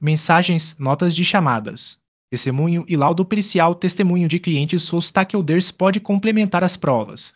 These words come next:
O laudo pericial é útil para questões técnicas ou de mercado. Peça ao perito que compare o cenário anterior com o atual, apontando o delta de perdas. Como negociar a cláusula para evitar litígios no contrato de locação comercial? Defina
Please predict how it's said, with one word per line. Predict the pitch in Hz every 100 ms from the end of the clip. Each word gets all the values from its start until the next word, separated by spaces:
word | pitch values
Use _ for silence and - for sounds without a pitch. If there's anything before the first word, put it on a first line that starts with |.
| -
O |
laudo | 131 139 170 185
pericial | 208 196 170 165 170
é |
útil | 185 214 208
para | 190 175
questões | 170 - 147 151 156
técnicas | - 156 170 165 156 -
ou | 165
de | 170
mercado. | 165 156 143 123 101 - _ _ _
Peça | 170 -
ao | 185
perito | 190 185 185
que | 185
compare | - 160 143 139
o | 143
cenário | - 147 160 165
anterior | 175 220 170 151
com | 151 175
o |
atual, | 170 202 170 170 175 -
apontando | 151 196 190 180 175
o |
delta | 147 131 143
de | 135
perdas. | - 123 110 98 - - - _ _ _
Como | - 214
negociar | 214 190 190 175 180
a |
cláusula | 185 156 147 139 175
para | 175 202
evitar | 202 190 180
litígios | 196 - 190 175 160
no | 165
contrato | 170 202 196 175 170
de | 156 170
locação | 185 202 190 180 180
comercial? | 208 208 208 - 165 151
Defina | 143 147 185 196 202